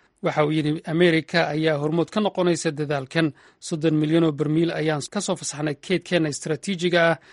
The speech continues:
Diyaar ayaanan u nahay inaan sii kordhinno haddii loo baahdo."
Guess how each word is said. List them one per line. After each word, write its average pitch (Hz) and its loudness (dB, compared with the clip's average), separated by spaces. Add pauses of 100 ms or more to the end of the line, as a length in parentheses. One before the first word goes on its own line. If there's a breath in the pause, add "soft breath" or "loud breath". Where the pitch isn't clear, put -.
Diyaar 214 4 (100)
ayaanan 175 4
u 196 2
nahay 151 0
inaan 165 0
sii 196 -2
kordhinno 156 -2 (120)
haddii 156 -2
loo 151 2
baahdo." 139 4